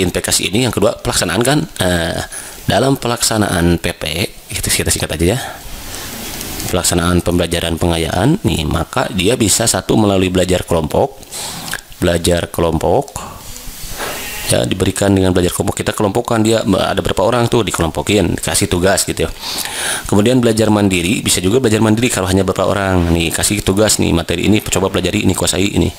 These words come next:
gitu. Pembelajaran berbasis tema juga bisa, berbasis tema dalam, dalam pemberiannya itu ya.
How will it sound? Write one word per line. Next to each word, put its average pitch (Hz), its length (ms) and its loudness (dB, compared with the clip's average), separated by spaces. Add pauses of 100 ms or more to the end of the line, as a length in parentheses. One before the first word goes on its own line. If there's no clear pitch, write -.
(100)
gitu. 87 400 2 (720)
Pembelajaran 113 480 4
berbasis 117 400 2
tema 90 480 2
juga 95 240 2
bisa, 92 480 2
berbasis 87 480 0
tema 80 400 2 (640)
dalam, 87 240 0 (400)
dalam 82 240 0
pemberiannya 82 400 0
itu 85 160 0
ya. 131 80 0